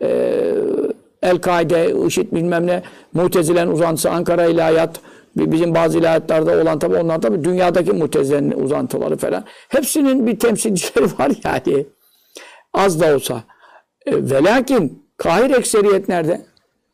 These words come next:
Onun için ittebi'u sevadel azam. Hadis-i şerifte en büyük kalabalığa tabi olun. Yani bu ümmet içerisinde, e, iki milyara yaklaşmış Müslüman içerisinde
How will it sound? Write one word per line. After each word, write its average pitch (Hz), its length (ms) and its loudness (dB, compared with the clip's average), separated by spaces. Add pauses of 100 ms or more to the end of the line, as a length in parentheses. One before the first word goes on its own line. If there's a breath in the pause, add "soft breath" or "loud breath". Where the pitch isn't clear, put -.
(1300)
Onun 202 160 0
için 254 380 -2
ittebi'u 233 500 2
sevadel 208 640 2
azam. 180 320 0 (200)
Hadis-i 185 260 -2
şerifte 220 240 2
en 269 200 2
büyük 247 180 0
kalabalığa 190 560 2
tabi 151 280 -2
olun. 135 260 -2 (400 loud breath)
Yani 175 260 2
bu 208 40 2
ümmet 262 320 2
içerisinde, 160 760 0 (880 loud breath)
e, 160 560 4 (300)
iki 185 260 -2
milyara 262 360 2
yaklaşmış 196 460 0
Müslüman 190 360 -2
içerisinde 147 680 0